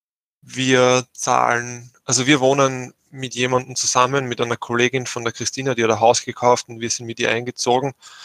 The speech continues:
Wir zahlen zweihundertvierzig Dollar pro Woche. Das sind, ähm, hundertsechzig Euro circa, grob umgerechnet. Und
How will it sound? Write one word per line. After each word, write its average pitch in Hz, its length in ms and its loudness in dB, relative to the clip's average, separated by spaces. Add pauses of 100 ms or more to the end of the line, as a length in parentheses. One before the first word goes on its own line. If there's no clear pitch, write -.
(380)
Wir 127 180 -8
zahlen 123 600 2
zweihundertvierzig 127 1160 -4 (100)
Dollar 120 540 2 (440)
pro 117 200 -4
Woche. 127 420 0 (1120)
Das - 260 0
sind, - 600 -8 (240)
ähm, 123 380 -16 (1300)
hundertsechzig 135 760 0
Euro 147 280 0
circa, 156 460 -2 (1500)
grob 127 280 -4
umgerechnet. 135 800 -2
Und 131 340 -6